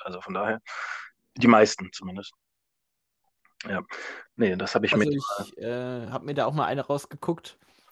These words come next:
Speaker 2: von denen, aber es war so die Entscheidung, soll ich mir eine neue Kamera holen oder eine neue
Speaker 1: <laughs>
Speaker 2: Gitarre? Und ich habe mich dann halt für die Kamera entschieden, weil so, äh, finanziell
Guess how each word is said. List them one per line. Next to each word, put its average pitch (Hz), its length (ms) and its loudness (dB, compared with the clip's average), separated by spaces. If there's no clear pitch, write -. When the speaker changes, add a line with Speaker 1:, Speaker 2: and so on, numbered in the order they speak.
Speaker 2:
von 139 280 -4
denen, 143 500 0
aber 117 380 0
es - 160 -12
war 147 100 6
so 147 100 0
die 135 100 -2
Entscheidung, 151 460 2
soll 143 120 2
ich 135 80 -2
mir 135 80 0
eine 123 100 -2
neue 95 240 -4
Kamera 165 420 -4
holen 196 320 0
oder 147 180 8
eine 143 140 2
neue 254 200 8
Speaker 1:
<laughs> - 40 8
Speaker 2:
Gitarre? 147 440 -2
Und 135 240 -4
ich 131 100 -4
habe 143 80 -2
mich 143 100 -6
dann 139 160 0
halt 131 160 0
für 143 100 -8
die 123 120 -4
Kamera 143 340 0
entschieden, 123 460 -4
weil 107 220 2
so, 123 380 0
äh, 113 280 0
finanziell 113 760 -4